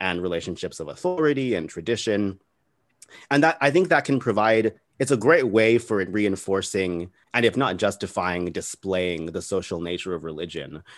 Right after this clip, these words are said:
But I think that can also, like, I think the worry, the proper worry for those who did brand Wittgensteinianism to be fideistic is not only does this insulate,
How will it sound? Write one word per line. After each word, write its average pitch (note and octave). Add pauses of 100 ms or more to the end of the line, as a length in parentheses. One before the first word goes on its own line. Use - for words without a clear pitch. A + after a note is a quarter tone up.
(140)
But D3+
I C#3+
think F#3+
that F3
can A#2+
also, A2+
like, A2
I A#2
think A#2
the F#2+
worry, F#2
the E2+
proper G#2
worry E2+
for G#2
those F#2
who F#2
did C#3+
brand E2+
Wittgensteinianism F2
to -
be E2+
fideistic D#2+ (240)
is A2 (800)
not C#3
only E3
does A2
this G2
insulate, G2